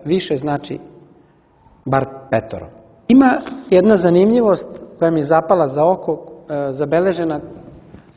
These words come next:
od pomenutog Tkačova,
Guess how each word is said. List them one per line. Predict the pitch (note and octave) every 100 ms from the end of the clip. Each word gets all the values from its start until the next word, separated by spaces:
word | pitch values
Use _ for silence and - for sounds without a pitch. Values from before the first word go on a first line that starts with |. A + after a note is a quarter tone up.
| _ -
od | D3 C3 - - - - -
pomenutog | - F3 G3 E3 E3+ B2+ - - - - - _ _ _
Tkačova, | - D#3 - F#3 G#3+ G#3